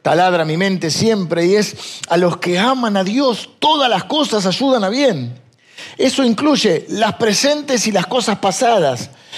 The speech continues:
Eso incluye las cosas buenas y las cosas ma-, las cosas malas. Eso incluye las cosas pequeñas y las cosas grandes. Todo en las manos de Dios puede, puede ser usado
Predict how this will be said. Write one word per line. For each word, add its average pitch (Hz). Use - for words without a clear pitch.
Eso 254
incluye 240
las 202
cosas 208
buenas 269
y 185
las 196
cosas 185
ma-, 233
las 165
cosas 202
malas. 220
Eso 254
incluye 247
las 202
cosas 247
pequeñas 285
y 220
las 196
cosas 196
grandes. 180
Todo 302
en 247
las 180
manos 220
de 196
Dios 208
puede, 190
puede 190
ser 208
usado 190